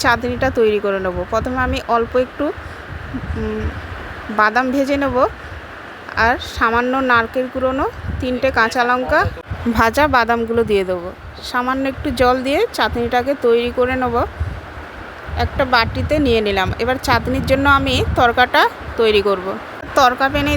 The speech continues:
দিয়ে দেবো সর্ষে তেল, সামান্য চানা ডাল, দিয়ে দিলাম একটা শুকনো লঙ্কা, কালো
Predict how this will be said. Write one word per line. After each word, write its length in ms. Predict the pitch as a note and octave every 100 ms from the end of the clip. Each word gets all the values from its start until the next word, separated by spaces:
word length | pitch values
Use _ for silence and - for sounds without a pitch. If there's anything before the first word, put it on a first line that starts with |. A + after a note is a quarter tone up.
| C#4+
দিয়ে 160 | D4 D4
দেবো 200 | C#4+ C4+ E4 -
সর্ষে 360 | C#4+ B3 - C4+ C4+
তেল, 180 | B3+ G#4+ - - - - - - - - - - - - - - - - - - - - - - - - - - - - - - - - - - -
সামান্য 380 | B3+ B3+ C4 C4+ D#4+ -
চানা 260 | A#3 A3 A3
ডাল, 160 | G3+ F3+ - - - - - - - - - - - -
দিয়ে 140 | C#4+ C#4+
দিলাম 220 | D4 D4+ -
একটা 200 | B3 - C#4
শুকনো 340 | - B3+ B3+ C4 C4+
লঙ্কা, 300 | C4+ B3 C#4 A#4 - - - - - - - - - - - - - - -
কালো 260 | A3+ A#3